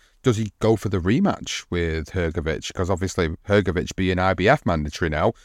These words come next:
you'd think maybe he'd, he'd wanna put himself into a position by trying to get that rematch.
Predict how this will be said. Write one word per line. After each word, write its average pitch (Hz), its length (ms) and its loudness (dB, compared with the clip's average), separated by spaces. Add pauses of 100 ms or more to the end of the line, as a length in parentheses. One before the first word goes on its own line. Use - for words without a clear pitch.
(200)
you'd 113 120 -2
think 107 160 0
maybe 95 340 0
he'd, 101 120 0
he'd 101 400 -2
wanna 101 180 2
put - 180 -2
himself 98 380 0
into 92 200 -2
a 87 60 -4
position 92 360 -4
by 92 140 2
trying 95 220 -2
to 95 60 0
get 90 160 -4
that 151 160 2
rematch. 98 540 -2